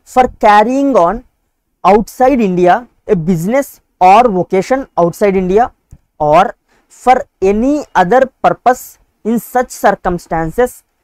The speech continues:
as would indicate his intention to stay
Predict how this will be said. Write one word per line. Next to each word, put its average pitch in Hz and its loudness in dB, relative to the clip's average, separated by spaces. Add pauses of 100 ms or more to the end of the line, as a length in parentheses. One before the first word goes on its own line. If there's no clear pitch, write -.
(280)
as 196 2
would 208 -2
indicate 202 0 (340)
his 247 -2 (100)
intention 214 -2 (400)
to 233 0
stay 214 0